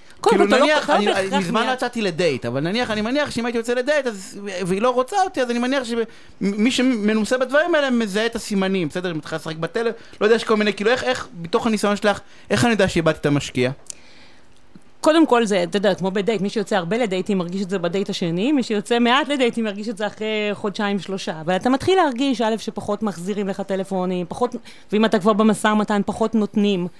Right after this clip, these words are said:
Speaker 1: הרי מתי נוח לך לתת ולהתפשר? כשאתה מרגיש שהצד השני הוא אותו דבר כמו-, כמוך. הוא הולך לקראתך, הוא מבין מה אתה רוצה, הוא מאוד רציונלי. ככל שאני פחות רציונלי, אז אני אקבל גם פחות.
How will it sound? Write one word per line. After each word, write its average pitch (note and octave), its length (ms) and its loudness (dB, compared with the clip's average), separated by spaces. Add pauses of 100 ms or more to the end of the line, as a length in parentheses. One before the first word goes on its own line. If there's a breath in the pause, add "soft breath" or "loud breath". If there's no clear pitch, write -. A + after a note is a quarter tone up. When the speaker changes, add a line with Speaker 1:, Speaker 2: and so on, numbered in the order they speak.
(300 loud breath)
Speaker 1:
הרי G#3 100 2
מתי C4 240 4
נוח A3+ 240 4
לך G#3 260 -4
לתת F#3+ 380 -2
ולהתפשר? F#3 540 -4
כשאתה C4 140 -4
מרגיש D#4 220 0
שהצד D4 260 -4
השני C4 260 0
הוא B3 200 0
אותו A3+ 240 -4
דבר G#3 280 -4
כמו-, F#3+ 320 -6 (100)
כמוך. F#3+ 300 -6 (600 loud breath)
הוא D4+ 240 2
הולך A#3 260 0
לקראתך, A3+ 420 -2 (240)
הוא G3 120 0
מבין G#3+ 400 4
מה A3+ 100 4
אתה G#3+ 160 0
רוצה, G3 320 -2
הוא G3+ 100 0
מאוד A3 220 2
רציונלי. G#3 600 0
ככל B3 260 -2
שאני A3 220 -4
פחות F#3+ 240 -8
רציונלי, A3 560 0 (500 loud breath)
אז F#3 320 -2 (120)
אני F#3+ 120 0
אקבל E3+ 420 0
גם D3+ 120 0
פחות. - 420 -8